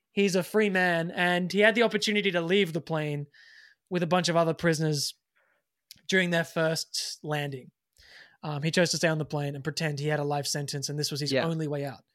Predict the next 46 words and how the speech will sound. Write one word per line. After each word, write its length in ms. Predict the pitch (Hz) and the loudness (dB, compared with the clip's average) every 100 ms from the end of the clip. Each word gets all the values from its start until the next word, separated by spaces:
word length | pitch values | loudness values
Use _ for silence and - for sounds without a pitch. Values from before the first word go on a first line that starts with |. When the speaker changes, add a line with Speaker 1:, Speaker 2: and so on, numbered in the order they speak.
| _ _ - | _ _ -2
Speaker 2:
And 120 | 139 | 2
that's 160 | 147 - | 2 4
what 200 | 156 - | 0 0
Cusack 500 | 156 143 143 131 - | 2 4 4 2 0
is, 140 | 117 | -2
like, 260 | 127 117 - | -2 -2 -4
being 200 | 135 127 120 | -2 0 0
like, 160 | 117 - | -2 0
"Oh, 220 | 226 202 | 2 2
we've 160 | 139 | 2
got 120 | 151 131 | 2 2
an 80 | |
ally 320 | 127 131 123 120 | 2 2 2 0
on 120 | 117 | -2
this 160 | 110 | -6
plane. 320 | - 120 98 151 | -4 -2 0 0
Like, 120 | 151 | -2
Speaker 1:
Yes. 80 | 117 | 0
Speaker 2:
we, 100 | 120 | -2
we 180 | 117 127 | 0 0
can, 140 | 139 | 2
Speaker 1:
The 80 | 127 | 2
Speaker 2:
we 100 | 135 | 2
can 160 | 135 123 | 0 0
try 260 | 143 131 | 2 2
and 60 | 120 | 2
Speaker 1:
yes. 60 | 120 | 0
Speaker 2:
get 120 | 120 | 0
it. 140 | 117 - | 0 -2
We 100 | 123 | -4
can 140 | 127 | -2
try 160 | 139 127 | 0 0
and 80 | |
get 80 | 117 | -2
it 80 | 101 | -2
down 200 | 120 120 | -2 -2
safely 420 | - 117 - 101 | -2 -4 -4 -10
'cause 120 | - | -6
Speaker 1:
And 100 | 156 | -4
Speaker 2:
we 20 | 170 | -2
got 120 | 165 | -2
Speaker 1:
they're 60 | - | -4
Speaker 2:
this 80 | - | -6
Speaker 1:
tr-, 40 | |
Speaker 2:
guy 100 | 95 | -6
there." 160 | 92 | -6